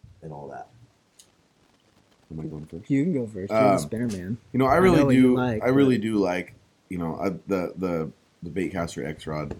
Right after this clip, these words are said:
Speaker 2: the nine nine. I thought nine nine would be a little bit too long. Normally, I wouldn't use, like, a nine nine rod for throwing spinners or anything like
Speaker 3: Mm-hmm.
Speaker 2: that. But I have noticed with that longer rod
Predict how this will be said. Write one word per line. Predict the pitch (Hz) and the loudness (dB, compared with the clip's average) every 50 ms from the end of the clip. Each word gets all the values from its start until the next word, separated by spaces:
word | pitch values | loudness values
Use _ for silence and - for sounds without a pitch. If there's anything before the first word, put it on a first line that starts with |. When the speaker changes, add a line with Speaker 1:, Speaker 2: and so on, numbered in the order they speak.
| - | -10
Speaker 2:
the | - 71 71 69 58 | -8 -8 -8 -8 -8
nine | 73 80 82 85 82 80 | -8 -8 -6 -6 -6 -6
nine. | 78 76 78 78 76 73 - _ _ _ _ _ _ _ - | -6 -6 -6 -8 -8 -10 -12 _ _ _ _ _ _ _ -4
I | - 110 | -4 -2
thought | 107 - 120 117 117 101 98 101 - - | 0 4 6 6 6 4 2 -4 -6 -4
nine | 110 104 101 101 101 | -2 0 0 0 0
nine | 98 98 98 | 0 0 0
would | 98 95 | -2 -2
be | 87 95 | -2 -2
a | 92 90 | -2 -2
little | 90 92 95 | -2 -2 -2
bit | 90 87 - | -4 -4 -6
too | - - 101 90 | -6 -6 -4 -4
long. | 87 90 92 95 | -2 -2 -2 -2
Normally, | 95 98 95 95 95 92 | 0 -2 -2 -2 -2 -2
I | 90 | -2
wouldn't | 87 95 92 85 78 | -2 -2 -4 -4 -4
use, | 80 82 87 82 | -4 -4 -6 -6
like, | 82 82 80 80 | -8 -10 -10 -10
a | |
nine | 73 76 78 78 78 76 | -10 -8 -8 -8 -8 -8
nine | 78 76 78 76 76 | -8 -10 -10 -10 -10
rod | 78 76 76 76 76 71 _ | -10 -10 -10 -10 -10 -12 _
for | - 78 76 73 65 _ | -12 -12 -12 -12 -14 _
throwing | - 92 87 82 80 78 | -8 -6 -4 -4 -4 -4
spinners | 78 - - 76 71 69 71 73 73 | -8 -10 -12 -10 -10 -8 -10 -10 -10
or | 82 | -8
anything | 78 78 76 73 | -8 -8 -6 -6
like | - - | -6 -6
Speaker 3:
Mm-hmm. | 123 117 | -4 -4
Speaker 2:
that. | 76 78 76 65 - - - - _ _ _ _ - | -4 -4 -4 -4 -6 -10 -14 -16 _ _ _ _ -2
But | 104 | 2
I | 107 104 | 4 4
have | - 110 104 | 4 4 2
noticed | 104 101 107 117 123 120 117 117 - | 2 2 4 4 4 2 0 -2 -4
with | 101 98 | -4 -2
that | 101 98 85 | -2 -2 -2
longer | 90 90 95 92 87 82 | 0 -2 -2 -2 -4 -4
rod | 85 90 95 98 95 90 82 76 | 0 2 4 4 4 2 0 -4